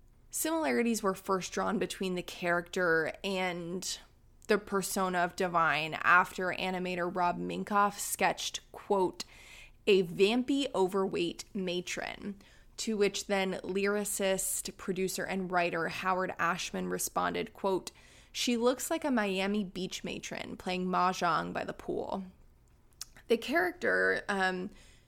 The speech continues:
that we now see in the film shares Divine's signature eye makeup, jewelry, and body type,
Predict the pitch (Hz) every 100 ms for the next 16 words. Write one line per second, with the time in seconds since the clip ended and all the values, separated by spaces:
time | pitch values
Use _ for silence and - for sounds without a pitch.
0 | _ - - - - 208 170 202 208 202
1 | 190 185 185 - - 214 190 - 196 190
2 | - 196 180 170 185 - 214 208 202 202
3 | 202 185 190 190 - - 214 208 202 -
4 | 196 - - 190 214 247 349 359 349 -
5 | 180 - 220 233 233 240 - 196 185 180
6 | 185 190 - - - 214